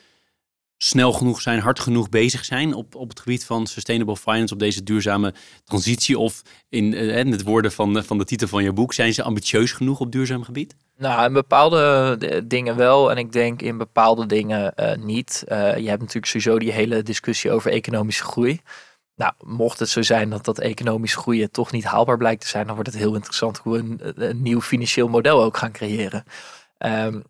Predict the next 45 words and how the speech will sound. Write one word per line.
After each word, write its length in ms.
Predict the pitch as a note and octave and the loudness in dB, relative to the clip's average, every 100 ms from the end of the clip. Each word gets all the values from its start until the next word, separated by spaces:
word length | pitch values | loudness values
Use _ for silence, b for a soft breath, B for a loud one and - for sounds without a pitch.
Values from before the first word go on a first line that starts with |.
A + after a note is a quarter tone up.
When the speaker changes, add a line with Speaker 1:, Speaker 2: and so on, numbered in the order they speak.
| _ _ | _ _
Speaker 2:
nou, 180 | - - - _ - _ | -10 -10 -14 _ -20 _
ik 160 | C3 - | -8 -2
zou 220 | A#2+ A#2 | 2 2
het 100 | A2+ | 4
wel 140 | A#2 | 2
interessant 420 | A#2 G#2+ - A2 | 2 -2 -2 -4
vinden 200 | - G#2+ | -4 -4
als 100 | F#2+ | -4
grote 320 | - A2 G#2+ - | -2 -2 -2 -6
financiële 420 | A#2 G#2+ G#2+ G#2 | -12 -6 -4 -4
partijen 340 | A2 - G#2+ | -4 -2 0
daar 120 | A2 | 0
ook 160 | - A#2+ | -2 -2
over 200 | B2+ B2+ | -2 -2
na 140 | A2+ | -2
gaan 160 | A#2+ A#2+ | -2 -4
denken 260 | A2+ A#2+ - | -8 -10 -10
van, 160 | A2+ F#2 | -8 -6
hebben 180 | G#2+ G#2+ | -4 -2
wij 140 | G#2+ | -2
bestaansrecht 580 | G#2 - A2 A#2+ - - | -4 -6 -6 -6 -6 -8
in 80 | A#2+ | -6
een 60 | A#2 | -6
economie 380 | A2+ A#2 A#2 | -6 -6 -6
die 80 | A2+ | -8
krimpt 300 | - A#2 A2+ | -8 -8 -6
bijvoorbeeld? 440 | A#2 G#2+ A2+ F3+ _ b b b b - | -8 -8 -10 -12 _ b b b b -10
Ehm, 440 | F#2+ G2 G2+ - G2+ - _ _ | -8 -8 -10 -14 -20 -20 _ _
niet 240 | A#2+ B2 | -8 -4
dat 100 | B2 | -2
dat 140 | A2+ | -2
per 180 | - A2+ | 0 0
se 80 | G#2+ | 0
dan 120 | A2 | -4
hoeft, 300 | G#2+ C#3 - | -2 -6 -4
maar 240 | - A2+ A2 | -2 0 0
ja, 220 | A#2 G#2 F#2+ - - | 0 -2 -2 -6 -12
de 120 | D3+ A2 | -12 -2
voorbereidingsscenario's 880 | C3 D#3+ C3+ B2+ - B2+ B2 A2+ | 0 0 -2 -2 -4 -2 -2 -4
daarop 220 | - A2+ - | -6 -8 -6
zie 160 | A#2 | -6
ik 160 | G#2+ - | -4 -4
ook 140 | A2 | -4
nog 160 | G#2 - | -6 -8
niet. 300 | A#2 - | -8 -8